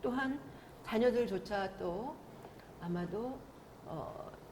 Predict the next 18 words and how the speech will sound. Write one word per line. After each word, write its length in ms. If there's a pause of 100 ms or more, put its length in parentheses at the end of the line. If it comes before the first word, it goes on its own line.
(140)
그냥 240
이분한테, 580
부모님한테 680
내가 580 (280)
이렇게라도 420
하는 280
게 300 (840)
그건 240
본인의 580
어떻게 360
보면 300
욕망인 480
거겠죠. 640 (340)
이제 80
우리가 260
서로 400
그런 220
것들에서 580